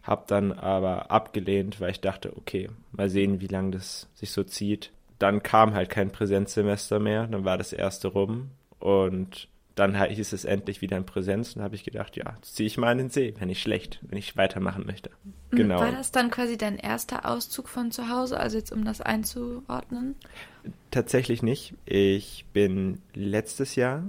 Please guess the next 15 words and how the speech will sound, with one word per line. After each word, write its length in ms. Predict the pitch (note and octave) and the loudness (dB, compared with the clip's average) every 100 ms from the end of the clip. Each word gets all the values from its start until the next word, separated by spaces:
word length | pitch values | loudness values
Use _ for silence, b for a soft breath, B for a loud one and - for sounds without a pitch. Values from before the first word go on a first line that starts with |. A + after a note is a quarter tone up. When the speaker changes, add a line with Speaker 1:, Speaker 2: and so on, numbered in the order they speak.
| F#3+ - | -8 -12
Speaker 1:
im 640 | - G#2 F#2+ F#2+ F#2 F#2 - - | 2 2 2 0 -2 -4 -10 -8
Oktober 520 | - - A2+ A2 G#2 | -8 0 2 4 2
nach 480 | F#2+ F#2+ F#2 - - | 0 0 -2 -4 -8
Berlin 380 | - G#2+ C3 C#3+ | 0 2 2 0
gezogen 420 | A2 - F#2 G#2 | 0 0 -2 -4
für 140 | - | -6
ein 60 | F#2+ | -4
Praktikum. 600 | - G#2 - - A#2+ D3+ - - | -2 -2 -4 -8 -8 -8 -16 -2
Und 500 | G#2 G#2+ G#2 G#2 - | 6 6 6 0 2
da 160 | F#2 G2 | 4 6
war 180 | G2+ G2 | 4 2
ich 200 | - - | -2 -4
für 260 | G#2+ G2+ | 0 0
zwei 460 | - - - G2 G2 | -2 -10 4 6 6
Monate 840 | G2+ G2+ G#2 G2+ - G2 G2 F#2+ | 4 4 2 0 0 2 2 0